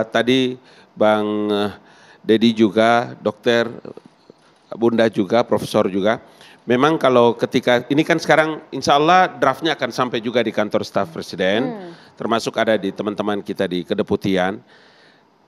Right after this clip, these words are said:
Speaker 1: Waktu kita membahas tentang Undang-Undang Cipta Kerja, khusus menyangkut dengan kesehatan itu memang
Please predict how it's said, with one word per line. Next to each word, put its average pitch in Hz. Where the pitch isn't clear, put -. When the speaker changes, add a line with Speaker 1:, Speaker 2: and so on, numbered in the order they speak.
Speaker 1:
Waktu 127
kita 151
membahas 156
tentang 131
Undang-Undang 120
Cipta -
Kerja, 117
khusus 156
menyangkut 120
dengan 104
kesehatan 98
itu 92
memang 143